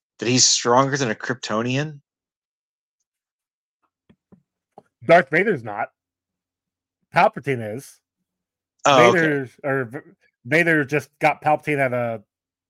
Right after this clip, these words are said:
Speaker 2: the wrong s-, wrong time, I guess. Right moment in
Speaker 1: Gave
Speaker 2: time.
Speaker 1: him
Speaker 2: I, I don't know what you wanna call it.
Speaker 1: He, he goosed him and threw him over a rail. I mean,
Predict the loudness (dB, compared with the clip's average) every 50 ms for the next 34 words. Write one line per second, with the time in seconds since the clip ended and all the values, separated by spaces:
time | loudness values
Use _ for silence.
0 | _ _ _ _ -12 -10 -6 -4 -2 -2 -4 -6 -10 -18 _ _ _ _ _ -8
1 | -8 -8 -8 -6 -6 -6 -6 -6 -8 -10 -12 -12 -12 -12 -14 _ _ _ _ _
2 | _ _ _ _ _ _ _ _ _ _ _ _ _ _ _ _ _ _ _ 2
3 | 2 2 4 4 2 2 2 2 2 4 4 4 4 2 0 -4 -8 -10 -12 -12
4 | -12 -10 -10 -10 -8 -8 -8 -8 -10 -8 -6 -6 -6 -6 -8 _ _ _ _ _
5 | _ _ 2 4 6 6 6 4 4 6 6 6 6 6 4 2 2 2 2 0
6 | 2 2 4 4 6 6 6 6 6 6 6 6 4 4 4 2 2 0 0 -2
7 | -2 -4 -6 -6 -8